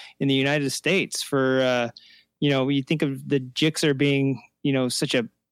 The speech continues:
popular bike. It's not really sales-wise, right? And so if they had a Scrambler, especially a six fifty,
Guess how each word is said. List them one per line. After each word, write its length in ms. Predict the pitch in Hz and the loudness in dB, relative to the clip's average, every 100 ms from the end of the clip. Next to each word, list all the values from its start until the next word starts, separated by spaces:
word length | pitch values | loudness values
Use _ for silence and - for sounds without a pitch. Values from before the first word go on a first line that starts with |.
| - | -8
popular 420 | - 160 147 127 | -4 -2 0 0
bike. 300 | 113 156 175 | 0 0 0
It's 160 | 127 - | 0 2
not 260 | 156 175 | 2 2
really 460 | 135 156 156 131 123 - - | 2 4 4 4 0 -8 -14
sales-wise, 760 | - 165 208 151 107 104 101 123 | -4 0 2 2 0 0 -2 0
right? 280 | 135 175 - - - - | 0 0 -4 -18 -12 -2
And 180 | 143 139 | 0 0
so 500 | - 151 143 139 143 | 2 2 4 2 0
if 140 | 143 - | -2 -2
they 120 | 175 | 0
had 200 | 202 202 | 2 0
a 40 | |
Scrambler, 640 | - - 127 156 226 127 110 | -4 -4 -2 0 2 2 -2
especially 420 | 117 180 175 165 | -2 -2 0 0
a 40 | 117 | 0
six 300 | - 165 - | -2 -2 -2
fifty, 460 | 151 214 220 220 | -2 2 0 0